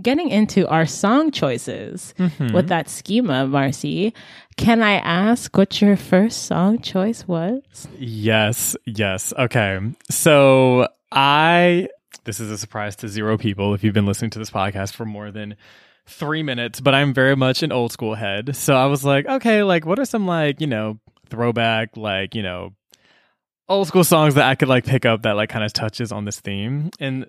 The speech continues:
Speaker 2: so the first one that I chose is a song called Dance and in parentheses Disco Heat by Sylvester.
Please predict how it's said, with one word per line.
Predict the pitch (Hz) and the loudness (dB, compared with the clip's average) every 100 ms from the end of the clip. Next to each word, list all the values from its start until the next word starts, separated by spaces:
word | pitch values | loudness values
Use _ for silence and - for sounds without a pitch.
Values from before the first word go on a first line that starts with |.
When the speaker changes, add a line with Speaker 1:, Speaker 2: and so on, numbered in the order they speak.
| 120 | -14
Speaker 2:
so | - 151 | -6 -4
the | 131 | -4
first | - 156 180 190 | -4 -4 -2 -4
one | 160 | -2
that | 131 | -2
I | 120 | -4
chose | - 110 107 107 | -6 -8 -8 -8
is | 117 | -10
a | |
song | 107 113 113 123 | -10 -8 -6 -6
called | - 123 110 107 104 _ _ _ 117 | -6 -4 -4 -6 -10 _ _ _ -4
Dance | 120 117 127 151 - | 2 4 4 2 -2
and | 127 | 0
in | 120 | 0
parentheses | 117 120 117 - 120 113 107 104 | 0 0 0 0 -2 0 0 -2
Disco | - 110 113 110 113 | -6 -4 -2 0 -2
Heat | 101 107 98 - | -2 -2 -6 -4
by | 110 101 | 0 0
Sylvester. | 101 - 104 107 101 110 180 - 95 - - 143 | 0 -4 -4 -4 -2 -2 0 -6 -8 -8 -8 -10